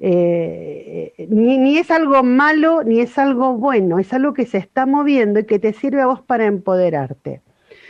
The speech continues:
Nosotros elegimos constantemente lo que vivimos. Entonces, en ese momento yo tengo dos opciones. O decir, "Pará, no, alto, stop, me bajo del carro porque tengo miedo y no sé si voy a poder responder".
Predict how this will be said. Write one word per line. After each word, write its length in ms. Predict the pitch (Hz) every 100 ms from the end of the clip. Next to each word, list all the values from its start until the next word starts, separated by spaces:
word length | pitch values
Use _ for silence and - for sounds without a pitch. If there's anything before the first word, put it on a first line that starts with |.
| - -
Nosotros 420 | 254 330 262 311
elegimos 520 | 285 254 254 262 262
constantemente 960 | 247 233 220 240 240 226 220 220 214 220
lo 140 | 208 180
que 140 | 170
vivimos. 540 | 160 147 131 131 143 208
Entonces, 320 | 208 269 277
en 100 | 269
ese 180 | 285 311
momento 400 | 285 269 269 285
yo 160 | 226 202
tengo 300 | 196 202 196
dos 200 | 226 254
opciones. 480 | 240 - 131 135 _ _ _ _ - - - -
O 100 | 180
decir, 300 | 175 220 214
"Pará, 240 | 185 202
no, 300 | 202 208 151 _ _
alto, 340 | - 185 151 151
stop, 380 | - - 185 160
me 120 | 165
bajo 320 | 196 214 226
del 180 | 208 190
carro 320 | 226 240 214
porque 260 | 175 160 160
tengo 320 | - 202 208
miedo 240 | 208 240 240
y 40 |
no 100 | 185
sé 120 | 196
si 100 | 185
voy 220 | 175 180 190
a 80 |
poder 280 | 190 202 208
responder". 580 | 208 220 269 254 208 214